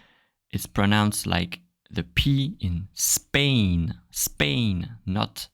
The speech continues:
the one in pain, okay? It's different. You have pain, right? It's a full of air, you know, puff of air. But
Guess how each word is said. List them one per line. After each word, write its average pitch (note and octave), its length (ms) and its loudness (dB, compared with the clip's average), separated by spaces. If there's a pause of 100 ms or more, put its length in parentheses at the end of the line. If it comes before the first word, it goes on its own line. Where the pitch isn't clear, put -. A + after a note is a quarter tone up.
the G2 120 -6
one F#2 200 0
in E2+ 260 -2 (220)
pain, A#2 680 4 (180)
okay? G2+ 280 -2 (420)
It's - 160 -8
different. F2 440 -4 (540)
You - 60 -12
have - 160 -10 (320)
pain, A2+ 560 4
right? F2 280 0
It's F2+ 140 -12
a G2 140 -12
full - 260 -4
of F2+ 140 -6 (160)
air, F#2+ 280 -2
you E2+ 80 -8
know, F2 200 -8
puff - 220 2
of F2+ 180 -10
air. F2 240 -6 (460)
But F2 260 -4